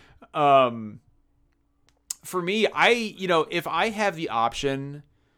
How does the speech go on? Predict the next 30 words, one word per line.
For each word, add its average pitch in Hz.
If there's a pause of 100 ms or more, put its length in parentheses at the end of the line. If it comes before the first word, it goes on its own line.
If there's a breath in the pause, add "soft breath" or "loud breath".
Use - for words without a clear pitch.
(340)
to 127
switch, - (160)
costume 123
switch 127
looks, 127
and 156
I'll, 156
I'll 180
just 214
use 185
Spider-Man 127
here, 107 (140)
uh, 139
because 120
that's 110
the 117
example 107
that 104
was 107
given. 104 (580 soft breath)
Um, 143 (180)
I 165
like 175
to 165
do 135
mine 123
based 127 (100)
on 113
the 120
situation 104